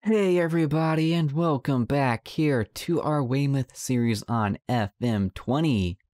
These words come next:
Today, we are kicking off our tenth season of this series,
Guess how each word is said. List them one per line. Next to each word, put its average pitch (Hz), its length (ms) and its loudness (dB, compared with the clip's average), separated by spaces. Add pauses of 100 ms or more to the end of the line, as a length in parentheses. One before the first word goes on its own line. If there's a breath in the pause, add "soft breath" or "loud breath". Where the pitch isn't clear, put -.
(300)
Today, 160 640 0
we 170 280 0
are 101 200 0
kicking 127 400 -2
off 110 260 -2
our 107 220 -2
tenth - 540 -4
season 117 480 0 (100)
of 135 300 -2
this 98 240 -2
series, 120 760 0